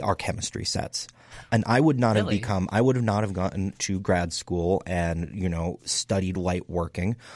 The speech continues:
Speaker 1: um, if I did not have this ingrown interest of chemistry and biology and wellness and the intersection there.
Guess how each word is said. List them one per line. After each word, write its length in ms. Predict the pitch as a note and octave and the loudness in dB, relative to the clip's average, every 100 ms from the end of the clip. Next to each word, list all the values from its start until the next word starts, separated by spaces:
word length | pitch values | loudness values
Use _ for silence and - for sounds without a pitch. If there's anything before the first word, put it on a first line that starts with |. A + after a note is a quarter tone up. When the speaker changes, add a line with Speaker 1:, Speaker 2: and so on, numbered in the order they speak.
| - - | -14 -2
Speaker 1:
um, 220 | F2+ F2 | -2 0
if 180 | G#2 G2 | 0 0
I 140 | G#2 | 0
did 160 | F2+ F#2 | 0 0
not 200 | F#2 F#2+ | 0 0
have 200 | G#2 E2 | -2 -2
this 320 | E2+ E2 - - - | -4 -2 -4 -6 -2
ingrown 520 | G2 F#2+ F2+ E2+ E2+ | 2 2 2 0 -2
interest 520 | - E2 G2 E2+ - | -4 -4 -4 -4 -4
of 140 | - D#2+ | -6 -6
chemistry 580 | - F2 D#2 - E2+ D#2+ | -4 -4 -4 -4 -4 -4
and 200 | E2 D#2+ | -6 -4
biology 540 | E2 D#2+ E2+ E2+ E2+ | -4 -4 -6 -6 -4
and 80 | E2 | -2
wellness 400 | F2 F2 E2+ - | 0 0 -2 -4
and 100 | F2+ | -2
the 80 | F2 | -2
intersection 540 | D#2+ D#2+ F2+ E2 - | -4 -6 -6 -6 -2
there. 180 | F#2+ A2+ | 0 0